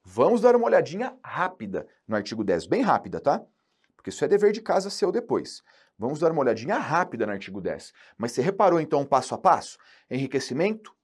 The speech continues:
guarda no verbo ou na vantagem indevida. Estuda igual um animal, assim, o artigo onze, que ele é importante. Aí o dez, a gente começa a matar por exclusão. Beleza? Beleza, vamos dar uma olhadinha, então,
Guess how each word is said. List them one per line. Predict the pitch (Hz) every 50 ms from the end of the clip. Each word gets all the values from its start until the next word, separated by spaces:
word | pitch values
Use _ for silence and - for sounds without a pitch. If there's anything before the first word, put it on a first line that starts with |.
| _ _
guarda | - 120 151 156 165 160 151
no | 156 170
verbo | 135 127 123 127 143 139 135 123
ou | - 139
na | 135 127
vantagem | 127 135 131 131 120 117 123 113 123
indevida. | 131 127 139 143 - 104 98 87 85 76 - _ - _ _ _ _ _ _ _ _
Estuda | - - - - 170 190 196 - -
igual | - 180 143 139 202 240 269
um | 285 277 233 214 214
animal, | 233 240 269 262 220 180 185 196 190 185
assim, | 185 - - 190
o |
artigo | 170 160 - - 151 143 123
onze, | 127 143 165 180 156 170 170 - _ _ -
que | -
ele | 131 139
é | 139
importante. | 139 143 131 123 127 120 147 151 185 - - - _ _ _ _ _ _ _ _ _ _ _
Aí | - - 247 214
o | 170
dez, | 127 175 190 208 190 - - - _ -
a | 170
gente | 156 160 175 -
começa | - 170 160 156 165 - 175
a |
matar | 160 156 - 143
por | 135 - 151 143
exclusão. | 143 - - 160 160 143 131 123 123 127 _ _ _ _ _ -
Beleza? | 196 269 302 403 403 370 381 381 - _ _ _ -
Beleza, | 427 453 403 403 370 - 127
vamos | 143 202 247 240
dar | 262
uma | -
olhadinha, | 277 - - 196 220 226
então, | 220 - 202 214 226